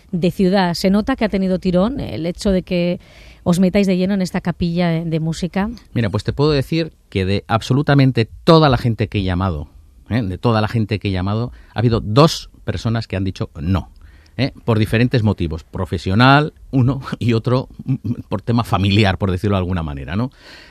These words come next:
Speaker 2: Entonces, fíjate tú si verdaderamente ha tenido tirón. Todo el mundo, sí,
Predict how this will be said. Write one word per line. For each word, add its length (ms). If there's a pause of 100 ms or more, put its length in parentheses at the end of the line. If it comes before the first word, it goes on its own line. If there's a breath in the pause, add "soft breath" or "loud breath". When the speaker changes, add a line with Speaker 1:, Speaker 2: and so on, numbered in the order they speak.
(140)
Speaker 2:
Entonces, 600 (160)
fíjate 460
tú 260 (140)
si 180
verdaderamente 560
ha 100
tenido 320
tirón. 300
Todo 160
el 80
mundo, 300
sí, 320